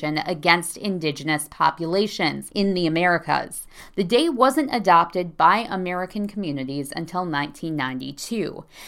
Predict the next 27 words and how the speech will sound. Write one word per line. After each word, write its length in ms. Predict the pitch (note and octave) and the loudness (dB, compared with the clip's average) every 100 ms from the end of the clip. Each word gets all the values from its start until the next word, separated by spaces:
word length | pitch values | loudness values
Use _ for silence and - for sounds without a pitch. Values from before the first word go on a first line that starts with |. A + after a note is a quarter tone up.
| - | -8
If 160 | A3+ G#3+ | -6 -4
the 80 | G#3 | 0
bill 380 | F3+ B3 D4+ | 4 4 2
were 220 | G#3+ G#3+ A#3 | 2 0 0
to 160 | C#4+ | -4
pass, 480 | F#3+ E3 C3 E3 - | 4 6 6 2 -2
it 100 | G3 | -4
would 140 | G3+ | -4
make 240 | G#3 C4 C4 | -2 -4 -4
Michigan 500 | A3+ A#3 A3+ A#3 A#3 | -4 -4 -4 -4 -4
the 180 | A#3 - | -6 -6
eighth 420 | A3 A#3 - G#3+ | -6 -6 -10 -18
state 300 | - G3+ G3+ | -6 -4 -4
in 80 | A3+ | -4
the 80 | A#3+ | -4
nation 540 | G#3+ C#3+ - C3 C#3+ | -2 -2 -2 -6 -6
to 160 | - F#3 | -8 -8
rename 460 | F3 F3 E3 F#3 G3 | -6 -4 -4 -4 -8
Columbus 640 | - B3 B3+ A3 F#3+ - | -6 0 2 2 -4 -2
Day 360 | C#3+ C3+ D3 - | -2 0 -4 -6
in 120 | A3+ | 0
honor 300 | G#3 E3+ E3 | 2 2 2
of 140 | E3 D#3+ | 0 0
indigenous 760 | G3 F#3 G#3 G#3 A3+ A#3 A#3 - | -6 -4 -2 -2 -2 -2 -4 -4
and 200 | A#3+ A3 | -6 -6
tribal 380 | - C3+ C#3 C#3+ | -2 0 0 -4
communities. 960 | G3 E3+ D#3 C3+ C3+ - - - - | -6 -4 -4 -4 -6 -12 -14 -14 -16